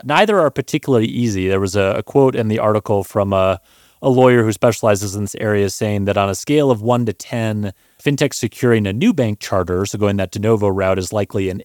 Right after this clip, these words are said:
eight out of ten, meaning extraordinarily difficult, while acquiring an existing one is closer to a five or a six. So maybe to start, what do you think about that sort of summary of,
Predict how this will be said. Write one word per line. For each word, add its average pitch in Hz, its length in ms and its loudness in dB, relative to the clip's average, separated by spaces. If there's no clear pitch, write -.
eight 175 380 -2
out 208 120 -6
of 220 100 -6
ten, 220 260 0
meaning 113 400 -2
extraordinarily 117 680 -2
difficult, 185 540 -4
while 123 220 4
acquiring 143 480 4
an 117 100 0
existing 113 500 -2
one 110 160 -2
is 101 120 -4
closer 104 400 0
to 98 220 -4
a 90 40 -2
five 104 480 -4
or 90 120 -2
a 98 60 -6
six. - 500 -8
So 117 300 0
maybe 190 160 4
to 160 160 -6
start, 151 520 2
what 127 240 0
do 180 80 0
you 175 160 -2
think 151 280 -4
about 110 540 0
that 110 500 -2
sort - 340 -4
of 87 80 -6
summary 104 600 0
of, 90 260 -4